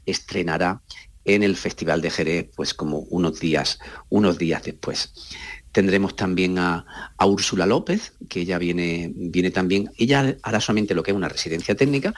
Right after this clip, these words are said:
pero luego igualmente también estrena, eh, en el Festival de Jerez, de Jerez su, su próximo espectáculo. Tendremos artistas de la, de la temporada pasada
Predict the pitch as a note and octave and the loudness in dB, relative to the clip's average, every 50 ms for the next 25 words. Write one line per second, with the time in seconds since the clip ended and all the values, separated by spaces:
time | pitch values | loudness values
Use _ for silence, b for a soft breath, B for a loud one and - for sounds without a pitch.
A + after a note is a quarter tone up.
0 | B B B B - G#3 G3 F3 D3+ C#3+ C#3 B2+ A#2+ A2+ G2+ G2 G2 F#2+ F#2+ G2 | B B B B 2 4 4 4 4 2 2 0 0 0 0 0 0 -2 -2 -4
1 | F#2 - G2+ F2+ F2+ F#2+ - - F#2+ - - - - G2+ F#2 F2+ F2 E2 D2+ - | -4 -4 -4 -2 -2 -4 -4 -4 -8 -8 -8 -6 -2 0 0 0 0 -4 -6 -8
2 | b b b b b _ - F2 F2 E2 E2 E2 E2+ - - - - F2 - - | b b b b b _ -4 -4 -2 -2 -2 -4 -6 -6 -6 -4 -2 -2 0 -2
3 | F#2+ - - F#2 E2 D#2+ D#2+ D#2+ D2 - - D#2 E2 D#2 - - F#2 A#2 - - | -4 -4 -2 -2 0 0 0 0 -2 -2 -2 -2 -2 -2 -4 -4 -4 -4 -2 -2
4 | D#2+ D#2 D#2 D2+ - - - D#2 D2 - - - - - - - - - - D2+ | -2 0 0 0 0 0 0 -2 -2 -2 -2 -2 -2 -2 0 0 0 2 2 0
5 | C#2+ - - - - - - - - - - - - - - B B B B B | -2 -4 -4 -6 -8 -4 -4 -4 -4 -4 -6 -10 -10 -12 -20 B B B B B
6 | B B B B B B B - - - A#2 A2+ A2+ A#2 A#2 B2+ C3 C3+ C3 A#2 | B B B B B B B -4 4 4 4 6 6 2 2 2 0 0 -2 -2
7 | - - - A2+ A2+ G#2+ - - D#3 C#3+ - A#2 G2 F#2 G2 F#2+ F2+ E2+ E2+ D#2+ | -4 -4 -4 -4 -4 -2 -2 -2 -4 -2 0 -2 -2 0 0 0 0 -2 -2 -6
8 | - - G2 F#2 F2+ F#2+ F#2 F2 E2+ F2 E2 - - F2 F2 F2+ - F2+ F#2 A2 | -8 -8 -8 -6 -4 -2 -2 -2 -2 -4 -6 -6 -6 -6 -6 -6 -4 -2 -2 -2
9 | C#3+ E3 E3+ - - - - - F3+ E3+ B2 E3 C4+ | 0 -2 -4 -4 -4 -4 -2 -2 0 0 0 -2 -4